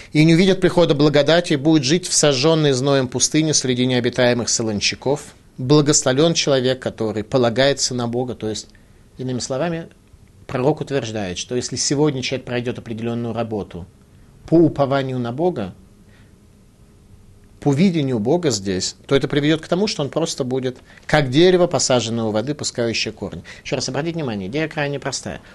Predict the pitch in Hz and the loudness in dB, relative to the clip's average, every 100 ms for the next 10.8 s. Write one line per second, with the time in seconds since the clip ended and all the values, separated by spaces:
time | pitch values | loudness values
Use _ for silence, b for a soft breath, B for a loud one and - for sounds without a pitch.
0 | B 127 127 131 180 175 143 135 123 95 | B -8 -4 0 0 0 -2 -4 -4 -8
1 | - B B B 160 160 185 160 196 156 | -10 B B B -4 0 2 2 2 2
2 | 151 156 - 143 131 135 117 123 151 160 | 0 -2 -2 -4 -4 -6 -4 0 2 2
3 | - - 127 113 127 127 117 120 113 107 | 0 -8 -4 -2 -4 -4 -8 -8 -8 -6
4 | 107 98 98 - 98 101 95 90 - B | -6 -8 -10 -10 -8 -8 -6 -8 -12 B
5 | B B - 123 139 - 135 139 151 135 | B B -8 -2 -2 0 -2 0 -2 -2
6 | 139 135 131 - - - 123 120 - - | -2 -2 -4 -10 -14 -4 -4 -2 -10 -10
7 | 104 117 110 113 113 107 117 107 110 104 | -8 -6 -6 -6 -6 -6 -6 -6 -6 -8
8 | 113 - - - 110 101 98 127 113 120 | -8 -10 -10 -8 -10 -8 -6 -6 -4 -2
9 | 143 98 - 107 113 135 139 139 - 151 | -2 -2 -4 -6 -2 -2 -2 -4 -4 -4
10 | 160 123 - 123 120 120 110 - | -4 -8 -4 -2 0 -2 -4 -8